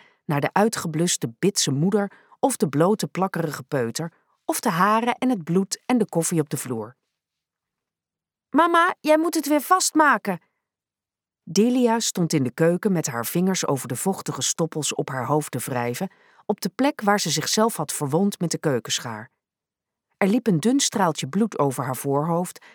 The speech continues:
en ik veegde het af met een oud spuugdoekje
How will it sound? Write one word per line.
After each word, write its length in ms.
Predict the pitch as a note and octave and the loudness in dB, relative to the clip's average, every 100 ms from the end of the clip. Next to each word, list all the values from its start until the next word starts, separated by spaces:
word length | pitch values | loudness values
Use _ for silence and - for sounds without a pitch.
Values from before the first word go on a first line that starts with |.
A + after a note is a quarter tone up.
| _ _ | _ _
en 100 | - | 0
ik 120 | G#3+ | 0
veegde 400 | - C4+ C4+ - | 2 0 0 0
het 200 | - D3+ | -2 0
af 280 | - F3 - | 0 0 0
met 180 | G#3 G3+ | 0 0
een 120 | D#3 | 0
oud 240 | G3 G#3+ - | 2 0 -2
spuugdoekje 720 | - F#3+ - C#3+ C3+ F#3 | -2 -4 -2 -6 -4 -8